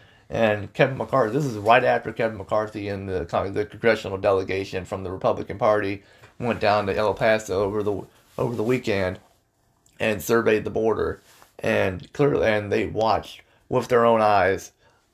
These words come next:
thou-, thousands of illegal aliens running across the, the, the Rio Grande and all, you got all these illegal immigrants that are running across the Rio Grande, and they even gave food to these illegal immigrants, and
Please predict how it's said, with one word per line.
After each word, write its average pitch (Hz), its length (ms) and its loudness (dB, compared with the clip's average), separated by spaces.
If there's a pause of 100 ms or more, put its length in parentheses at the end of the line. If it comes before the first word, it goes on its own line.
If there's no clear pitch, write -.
(340)
thou-, 113 300 2
thousands 117 460 4
of 107 120 -4
illegal 110 380 -2
aliens 107 420 2
running 107 280 -4
across 104 400 0
the, 98 220 -4
the, 107 260 -6
the 110 240 -6
Rio 117 260 0
Grande 104 480 -2 (480)
and 104 280 -2
all, 104 320 0
you 123 80 -8
got 107 140 0
all 113 160 4
these 113 160 -2
illegal 117 300 -4
immigrants 104 460 -6
that 98 140 -2
are 101 60 -4
running 107 260 0
across 101 300 0
the 101 100 -4
Rio 104 220 2
Grande, 95 380 -2
and 98 240 -4 (320)
they 127 200 4
even 123 360 -4
gave 120 460 -2 (340)
food 156 360 0
to 139 100 -2
these 113 240 -4
illegal 107 300 -2
immigrants, 98 680 -6
and 110 340 -4